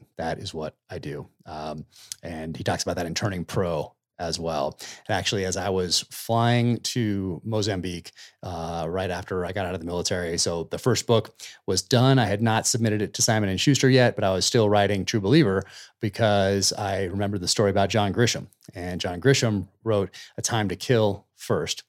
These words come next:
He couldn't give that book away. Then he wrote The Firm. And that one took off. Then A Time to Kill gets reprinted. And of course, Matthew McConaughey stars in that movie. Tom Cruise stars in The Firm. And John Grisham is off to the races. And we've had a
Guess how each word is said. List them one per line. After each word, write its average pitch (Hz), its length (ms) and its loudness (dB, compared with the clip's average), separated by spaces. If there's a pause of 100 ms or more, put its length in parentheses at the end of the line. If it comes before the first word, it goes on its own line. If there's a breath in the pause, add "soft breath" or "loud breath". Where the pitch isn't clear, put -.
(240)
He 117 140 -2
couldn't 117 180 4
give 101 160 0
that 82 160 -2
book - 160 -6
away. 64 300 -10 (500 loud breath)
Then 139 340 4 (280)
he 117 40 2
wrote 101 180 2
The - 60 -4
Firm. 69 360 -8 (380)
And 85 120 -10
that 95 220 -4
one 92 240 -6
took - 220 -8
off. 117 320 4 (260 loud breath)
Then 82 300 -6
A 62 40 -6
Time 92 220 -6
to 80 60 -6
Kill 85 240 -6
gets 76 240 -8
reprinted. 120 580 4 (220 loud breath)
And 82 160 -4
of 76 80 -10
course, 80 180 -4
Matthew 85 240 -6
McConaughey 92 400 -2
stars 85 300 -2
in - 80 -2
that 120 180 4
movie. 104 300 0
Tom 90 200 -6
Cruise 95 220 -4
stars 90 300 -2
in 85 80 -6
The 76 80 -6
Firm. 113 400 2 (240 loud breath)
And 82 500 -8
John 95 240 -4
Grisham 90 340 -4
is 80 200 -8
off 90 220 -2
to 107 80 -6
the 85 100 -4
races. 90 400 -2
And 76 100 -8
we've 80 160 -10
had 90 400 -4 (320 loud breath)
a 82 240 -6